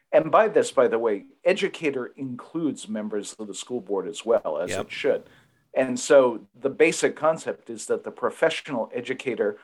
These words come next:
Speaker 1: promotes positive relationships and effective interactions with members of the school community while maintaining professional boundaries.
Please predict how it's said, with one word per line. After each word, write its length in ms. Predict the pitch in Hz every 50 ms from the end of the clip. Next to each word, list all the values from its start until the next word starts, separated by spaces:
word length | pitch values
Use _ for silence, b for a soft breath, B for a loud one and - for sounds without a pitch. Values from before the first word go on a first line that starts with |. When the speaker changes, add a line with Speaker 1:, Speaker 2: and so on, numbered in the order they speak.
| B B B B _
Speaker 1:
promotes 440 | - - 131 123 127 135 139 139 -
positive 640 | - - - - 139 139 139 - 143 147 131 117 107
relationships 840 | 113 117 107 113 113 110 - - 110 - - 127 104 - - - -
and 100 | 107 98
effective 560 | 98 95 _ - 156 156 156 - - 151 139 - -
interactions 840 | - 143 135 - - 131 120 117 110 - - - 117 110 104 - - b b b b b _
with 300 | - 127 131 127 113 -
members 560 | 120 123 143 170 190 180 170 160 139 - -
of 220 | 123 120 120 -
the 100 | 117 110
school 320 | - - - - 131 120 110
community 540 | 113 - 123 117 110 110 104 95 92 90 - b b b b b b
while 220 | - 113 117 127 135
maintaining 580 | 135 123 131 131 123 - 123 120 113 107 113
professional 640 | - - - 110 110 - - 117 107 - - 113 98 95
boundaries. 640 | 92 95 101 95 87 - 73 - - _ - -